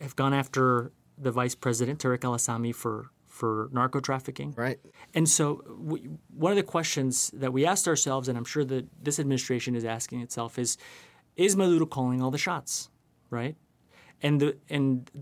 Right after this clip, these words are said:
Speaker 1: that's, that's unlikely, because right now there are elements of, of the government that are,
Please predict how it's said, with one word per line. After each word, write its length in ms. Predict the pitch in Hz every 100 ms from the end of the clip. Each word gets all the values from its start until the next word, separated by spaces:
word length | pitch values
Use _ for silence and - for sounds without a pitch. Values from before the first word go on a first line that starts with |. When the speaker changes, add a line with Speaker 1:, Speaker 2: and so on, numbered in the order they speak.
| - _ _ - - _
Speaker 1:
that's, 260 | 160 160 -
that's 180 | 165 170
unlikely, 440 | 165 151 160 131 127
because 500 | 135 143 127 - 139
right 220 | 160 165
now 320 | 170 160 147
there 220 | 151 139 135
are 60 |
elements 440 | 156 175 190 196 -
of, 540 | 147 131 123 - - - - - -
of 160 | - 135
the 80 | 135
government 400 | 139 131 113 - 127
that 160 | 127 123
are, 400 | 120 120 120